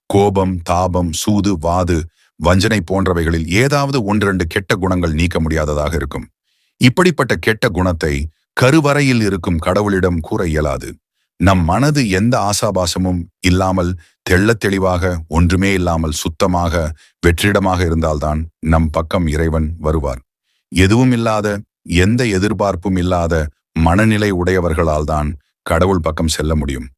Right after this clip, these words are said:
எனவே நம் மனதில் உள்ள தீய குணங்களை எல்லாம் வெளியேற்ற வேண்டும். அதாவது கெட்ட நினைவுகளை பலி கொடுக்க வேண்டும். இது ஆலய வழிபாட்டில் மிகவும் முக்கியமானது.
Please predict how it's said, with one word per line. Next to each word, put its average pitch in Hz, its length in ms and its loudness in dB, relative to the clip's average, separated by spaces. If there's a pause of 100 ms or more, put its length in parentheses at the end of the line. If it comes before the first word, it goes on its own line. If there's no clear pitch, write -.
(420)
எனவே 107 340 4
நம் 98 240 0
மனதில் 120 440 2
உள்ள 98 140 0 (120)
தீய 123 300 2
குணங்களை 95 440 0
எல்லாம் 87 300 0
வெளியேற்ற 82 420 -2
வேண்டும். 65 340 -6 (460)
அதாவது 90 400 2
கெட்ட - 320 0
நினைவுகளை 87 560 0
பலி 76 240 -2
கொடுக்க 76 280 -4
வேண்டும். 65 320 -8 (380)
இது 90 200 4
ஆலய 90 360 2
வழிபாட்டில் 78 580 -2
மிகவும் 82 300 -2
முக்கியமானது. 73 580 -6